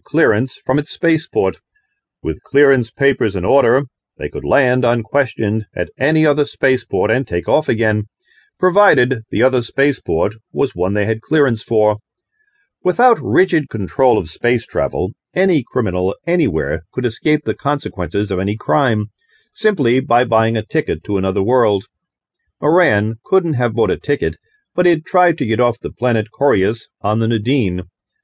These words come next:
The trouble was that the Nadine had clearance papers covering five persons aboard,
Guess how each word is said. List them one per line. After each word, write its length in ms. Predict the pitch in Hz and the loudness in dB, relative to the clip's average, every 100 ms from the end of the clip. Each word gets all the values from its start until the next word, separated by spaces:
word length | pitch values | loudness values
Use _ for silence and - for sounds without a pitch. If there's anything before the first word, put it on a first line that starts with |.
| _ _ _ _ | _ _ _ _
The 80 | - | -8
trouble 340 | 160 240 202 180 | 0 2 4 6
was 400 | 165 107 113 113 | 6 4 2 0
that 220 | 131 131 | 0 0
the 80 | 113 | -2
Nadine 640 | 98 92 156 95 92 127 - | -2 0 0 0 -2 -6 -4
had 200 | 135 - | -4 -2
clearance 380 | 165 180 143 - | 0 2 0 0
papers 460 | 101 82 98 110 | -2 0 -2 -2
covering 460 | - 135 131 135 127 | -2 -4 0 -2 -2
five 460 | - 151 147 147 | 0 2 2 0
persons 440 | - 156 - 76 - | -2 -4 -4 -8 -8
aboard, 440 | 82 120 92 85 | -2 0 2 -2